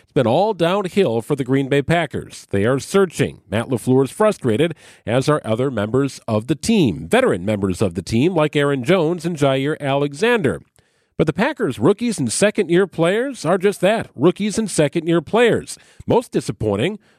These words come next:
are the performance of the third and fourth-year players expected to help carry this team to not necessarily the playoffs, but to signs of life and progression and getting better as the season rolls on. To this point, the Packers,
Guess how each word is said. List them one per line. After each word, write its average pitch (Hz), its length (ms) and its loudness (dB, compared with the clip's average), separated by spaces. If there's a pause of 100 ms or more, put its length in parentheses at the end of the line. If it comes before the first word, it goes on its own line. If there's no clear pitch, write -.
(100)
are 160 80 0
the 165 80 0
performance 170 560 0
of 170 100 -2
the 175 60 -2
third 185 300 2
and 151 120 -4
fourth-year 196 540 2
players 135 460 0
expected 185 400 -2
to 170 80 2
help 165 260 -2
carry 208 440 0
this 165 260 0
team 233 400 0 (400)
to 165 240 2 (120)
not 285 200 0
necessarily 147 560 0
the 98 100 -6
playoffs, 196 640 0 (320)
but 156 460 -2
to 190 300 -10
signs 160 400 -4
of 160 120 -4
life 190 480 -2
and 127 200 -8
progression 170 800 0
and 131 260 -4
getting 156 420 0
better 190 400 2
as 156 220 0
the 190 120 -2
season 143 420 0
rolls 180 340 2
on. 156 440 0
To 87 60 -10
this 208 240 0
point, 220 360 0 (340)
the 90 80 -8
Packers, 254 720 -6